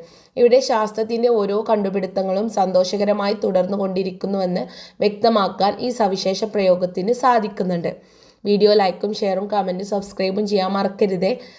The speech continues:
അടുത്തത് എന്താണ്? ചിഹ്നങ്ങളുടെ കാര്യമാണ് അല്ലേ? ചിഹ്നങ്ങളുടെ കാര്യം നമ്മൾ, ആ, ആദ്യം നോക്കണം അല്ലേ? എന്താണ് ക്വസ്റ്റ്യൻ തന്നിട്ടുള്ളത്? ചിഹ്നങ്ങളുടെ കാര്യം. ഒരു തീവണ്ടി പാത നിർമ്മിക്കുന്നു.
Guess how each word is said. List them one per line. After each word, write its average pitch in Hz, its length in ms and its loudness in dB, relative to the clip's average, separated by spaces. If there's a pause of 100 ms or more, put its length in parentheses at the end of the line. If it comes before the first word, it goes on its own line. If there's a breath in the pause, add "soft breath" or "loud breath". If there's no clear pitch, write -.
(380 loud breath)
അടുത്തത് 247 380 4
എന്താണ്? 208 380 0 (180)
ചിഹ്നങ്ങളുടെ 214 680 2
കാര്യമാണ് 190 640 0
അല്ലേ? 214 220 2 (480 loud breath)
ചിഹ്നങ്ങളുടെ 208 600 2
കാര്യം 208 460 2 (180)
നമ്മൾ, 190 220 -2 (400)
ആ, 185 40 -2 (400)
ആദ്യം 190 240 0
നോക്കണം 175 440 -2 (460 soft breath)
അല്ലേ? 214 160 6 (100)
എന്താണ് 202 300 0 (100)
ക്വസ്റ്റ്യൻ 202 380 -2
തന്നിട്ടുള്ളത്? 190 560 0 (440 loud breath)
ചിഹ്നങ്ങളുടെ 202 920 2 (140)
കാര്യം. 180 400 0 (640)
ഒരു 247 180 4
തീവണ്ടി 233 520 0 (100)
പാത 196 240 4
നിർമ്മിക്കുന്നു. 180 640 -2